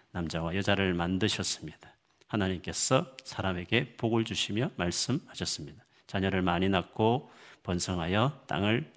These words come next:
채우라. 땅을 정복하여라. 바다의 물고기와 하늘의 새와 땅 위에 움직이는 모든 생물을 다스려라.' 아멘. 우리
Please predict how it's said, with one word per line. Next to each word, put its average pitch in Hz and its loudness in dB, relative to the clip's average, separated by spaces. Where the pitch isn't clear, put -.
채우라. 76 0
땅을 101 -2
정복하여라. 104 -2
바다의 101 4
물고기와 104 2
하늘의 95 0
새와 107 4
땅 107 6
위에 110 8
움직이는 101 4
모든 85 2
생물을 104 2
다스려라.' - -10
아멘. 80 -4
우리 113 8